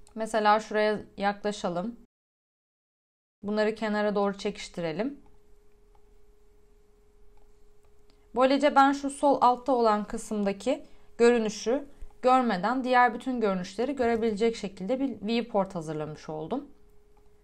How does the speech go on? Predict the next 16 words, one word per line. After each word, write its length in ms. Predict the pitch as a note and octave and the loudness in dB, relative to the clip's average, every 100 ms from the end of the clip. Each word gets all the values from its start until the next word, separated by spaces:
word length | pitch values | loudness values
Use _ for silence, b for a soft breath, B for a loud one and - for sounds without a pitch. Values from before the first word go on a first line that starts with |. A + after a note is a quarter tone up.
| - - _ _ - - A3 | -20 -20 _ _ -20 -14 -6
Bu 160 | B3 | -4
sizin 400 | B3+ C#4+ C4 C4 | -2 -2 0 -2
isteğinize 640 | B3 B3 - C4 B3+ C4 G#3+ | -4 -6 0 0 2 2 4
bağlı. 300 | F3 D#3+ F#3+ | 4 4 2
Eğer 360 | G#3 G#3 G#3 | 4 4 4
böyle 280 | G3 G#3 G#3 | 2 2 0
bir 40 | G#3 | -2
şeye 220 | - G3+ | -2 -4
ihtiyacınız 600 | G3+ G#3 G3 F#3+ G3+ F#3+ | 0 0 2 0 -2 0
varsa 400 | G3 D#3+ - A3+ | 0 0 -4 -10
bu 60 | G3+ | -8
şekilde 460 | G3+ - E3 F3 | -8 -8 -8 -6
bir 120 | G3 | -4
viewport 460 | F3+ F#3+ F#3+ F3 F3 | -2 -4 -4 -6 -4
da 60 | C4 | -4
hazırlayabilirsiniz. 1040 | F#3+ F#3 G#3 A3+ G3+ F#3 - D#3+ A3+ C#4 | -4 -2 -2 -2 -4 -6 -8 -6 -6 -8